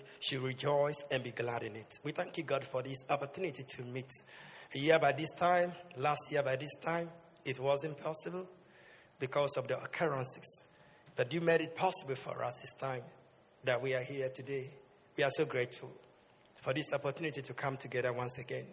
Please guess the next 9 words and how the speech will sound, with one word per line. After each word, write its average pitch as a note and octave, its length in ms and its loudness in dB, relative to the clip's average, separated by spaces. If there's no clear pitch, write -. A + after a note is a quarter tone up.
and C#3+ 160 2
to C#3 100 -2
worship D3 420 4
and C#3 140 2
to C3+ 80 -6
hear C3+ 260 2
from B2 260 -4
you, G2+ 180 -10
God. - 280 -10